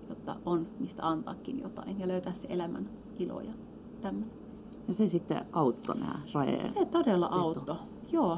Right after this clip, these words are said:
Speaker 1: mie kävin vuoden verran joka toinen viikko, niinku, alkuun. Olin tosi, niinku, akuutti keissi kyllä varmasti, niinku, ammattilaisin juttu sillä. Ja <clears throat> ihan lähdettiin, niinku, miettimään, että arvo,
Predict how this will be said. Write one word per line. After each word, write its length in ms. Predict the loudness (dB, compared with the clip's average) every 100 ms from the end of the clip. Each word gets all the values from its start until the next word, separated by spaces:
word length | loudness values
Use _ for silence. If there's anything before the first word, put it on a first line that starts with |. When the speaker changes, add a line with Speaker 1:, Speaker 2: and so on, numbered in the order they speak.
| 4
Speaker 1:
mie 140 | 4 6
kävin 380 | 6 6 6
vuoden 340 | 8 6 6 4
verran 300 | 2 2 2
joka 220 | 2 -2
toinen 520 | 2 4 6 4 4
viikko, 480 | 2 0 -2 -6 -6 -4 0
niinku, 240 | 0 -2
alkuun. 480 | -2 0 0 0 -2 2
Olin 220 | 4 4
tosi, 280 | 4 2 4
niinku, 220 | 4 2
akuutti 400 | -2 -2 -4 -4
keissi 380 | -2 0 0 -4
kyllä 260 | -6 -6 -2
varmasti, 460 | -2 -2 -2 -6 -6 -10 -12 -12 -14 -12 -12 -12 -12 -12 -10 -6 -4
niinku, 300 | -2 -2 -4
ammattilaisin 600 | -2 -2 0 0 2 2
juttu 260 | 0 0 -2
sillä. 240 | 0 0
Ja 80 | 0 -4 0 12
<clears throat> 260 | 12 12 10
ihan 260 | 8 8 8
lähdettiin, 380 | 6 4 4
niinku, 180 | 4 4
miettimään, 460 | 4 2 0 -2 -2
että 160 | -6 -10 -14 -10 -6
arvo, 200 | 2